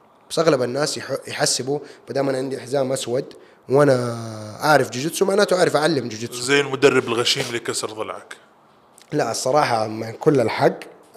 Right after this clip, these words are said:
Speaker 1: المدرب ذاك اللي كسر ضلعي برضه كان يعرف يدرس، بس مو زي أليكس. أليكس أحسن منه.
Speaker 2: طيب حسألك سؤال كده، نرجع للمدرب ده.
Speaker 1: أيوه.
Speaker 2: المدرب ده،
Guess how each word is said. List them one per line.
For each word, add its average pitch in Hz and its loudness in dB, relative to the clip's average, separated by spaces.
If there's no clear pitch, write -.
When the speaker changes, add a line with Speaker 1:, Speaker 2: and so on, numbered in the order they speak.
Speaker 1:
المدرب 117 -2
ذاك 135 0
اللي 113 -6
كسر 131 -2
ضلعي 156 6
برضه 135 4
كان 135 0
يعرف 123 -2
يدرس، 156 -4
بس - -10
مو 160 4
زي 123 -4
أليكس. 110 -12
أليكس 131 -4
أحسن 101 -14
منه. 98 -16
Speaker 2:
طيب 135 -2
حسألك 170 -2
سؤال 139 -2
كده، 123 -6
نرجع 127 0
للمدرب 110 -4
ده. 92 -4
Speaker 1:
أيوه. 117 -4
Speaker 2:
المدرب 123 -2
ده، 110 2